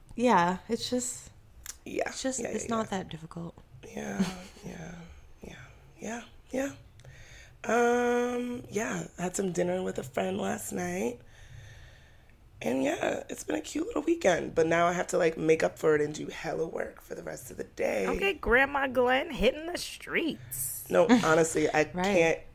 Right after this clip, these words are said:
Speaker 2: do that. Like, that's because I did all that shit. Now I'm fucking stressed because I have, like, two deadlines and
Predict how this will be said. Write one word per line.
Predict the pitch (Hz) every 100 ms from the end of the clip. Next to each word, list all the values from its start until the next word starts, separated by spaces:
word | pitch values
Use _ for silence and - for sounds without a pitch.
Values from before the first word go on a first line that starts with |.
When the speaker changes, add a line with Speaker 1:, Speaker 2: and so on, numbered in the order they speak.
| -
Speaker 2:
do | 170 151
that. | 143 - -
Like, | 143 123
that's | 143 143 - - - - - - -
because | 175 - 170 160
I | 165
did | 175
all | 170
that | 180 175
shit. | - 185 185 - - - - -
Now | 156 156 143
I'm |
fucking | 139 139 139 139
stressed | - 123 - - - -
because | - 156 143
I | 143
have, | 151 139 -
like, | 139 -
two | - 151
deadlines | 139 135 127 127 127 127 - - - - - -
and | - 143